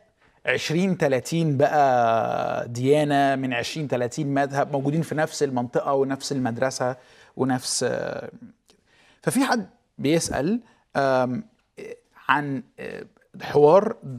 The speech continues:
دار ما بينها وما بين ابنها الطالب في مدرسة في بلد غربية، في مدرسة عادي يعني،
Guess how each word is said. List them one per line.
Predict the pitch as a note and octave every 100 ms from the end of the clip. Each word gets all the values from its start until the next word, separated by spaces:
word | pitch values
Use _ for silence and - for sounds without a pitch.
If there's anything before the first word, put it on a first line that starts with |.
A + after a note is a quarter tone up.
| - -
دار | - C#3 C#3+ E3+
ما | D3 B2+
بينها | D3 E3 D#3+
وما | C3
بين | C3+ D3+ C3
ابنها | A#2 C3+ C#3+ C#3+ D3 -
الطالب | A2+ G#2+ - C#3+ C#3 B2
في | B2+
مدرسة | B2 A#2 B2+ C3 A#2
في | A2 -
بلد | A2 A#2 A#2 A#2+ - -
غربية، | A2+ G#2+ - -
في | E3
مدرسة | D#3+ G#3 D3
عادي | D3 B2+ A#2+
يعني، | -